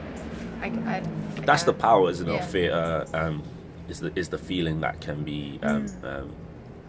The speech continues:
Speaker 2: uh, elicited or solic-, I don't know how to be, be brought out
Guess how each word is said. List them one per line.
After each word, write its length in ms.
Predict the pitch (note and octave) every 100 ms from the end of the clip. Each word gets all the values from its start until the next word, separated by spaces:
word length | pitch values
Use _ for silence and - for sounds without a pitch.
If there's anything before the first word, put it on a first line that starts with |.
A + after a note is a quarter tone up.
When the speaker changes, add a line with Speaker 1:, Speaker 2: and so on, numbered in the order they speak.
| -
Speaker 2:
uh, 180 | - D#3
elicited 440 | E3+ E3 - - E2 - D2+
or 140 | C#2 D2+
solic-, 300 | - E2 -
I 60 | -
don't 140 | C#2+
know 60 | C2+
how 60 |
to 60 | C2+ -
be, 80 | - - - - -
be 80 |
brought 280 | F2+ G2+ F#2+
out 220 | E2 D#2+